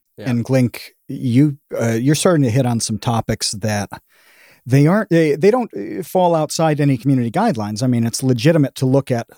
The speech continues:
Speaker 2: something like OnlyFans. It's legitimate to talk about the ideas that a Joe Rogan or a Jordan Peterson have, but we've also seen people over the last few years,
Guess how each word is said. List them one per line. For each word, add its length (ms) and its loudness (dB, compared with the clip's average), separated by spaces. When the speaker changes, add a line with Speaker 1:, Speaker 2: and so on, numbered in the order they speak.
Speaker 2:
something 360 0
like 180 0
OnlyFans. 720 -2
It's 200 -8
legitimate 440 2
to 120 -10
talk 260 -2
about 300 -4
the 140 2
ideas 480 2
that 120 0
a 40 -2
Joe 180 0
Rogan 420 0
or 220 -2
a 60 0
Jordan 280 0
Peterson 640 0
have, 480 2
but 240 2
we've 380 -2
also 420 0
seen 400 0
people 640 -2
over 160 -2
the 80 -2
last 320 0
few 160 2
years, 600 0